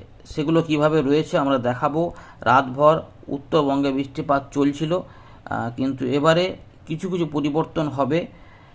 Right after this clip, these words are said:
বিকেল বা সন্ধ্যের আশপাশ থেকে রাতের মধ্যে কিছু বৃষ্টিপাত সম্ভাবনা রয়েছে,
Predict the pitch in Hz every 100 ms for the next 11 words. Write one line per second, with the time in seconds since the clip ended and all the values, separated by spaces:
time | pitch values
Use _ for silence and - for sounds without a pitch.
0 | - - - 117 139 156 180 180 175 -
1 | 139 143 151 156 160 139 139 - 151 -
2 | 160 147 127 156 147 147 139 151 135 139
3 | 117 131 - 151 151 147 - - - -
4 | - - - - 139 143 165 165 170 165
5 | 185